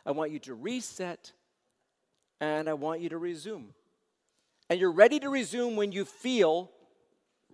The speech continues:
peace. Work through those processes. That is the process of getting the shield back in place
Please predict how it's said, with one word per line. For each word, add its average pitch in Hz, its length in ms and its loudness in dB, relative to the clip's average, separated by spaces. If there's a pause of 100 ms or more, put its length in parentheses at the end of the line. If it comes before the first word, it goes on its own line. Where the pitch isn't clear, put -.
(120)
peace. - 420 -14 (1700)
Work 190 280 -8
through 214 220 -14
those 208 160 -4
processes. - 800 -14 (320)
That 185 200 0
is 226 120 -6
the 220 100 -10
process 170 440 -4
of 123 160 -14
getting 196 280 -8
the 185 80 -12
shield 156 460 -10 (380)
back 151 300 -6
in 156 120 -12
place - 540 -14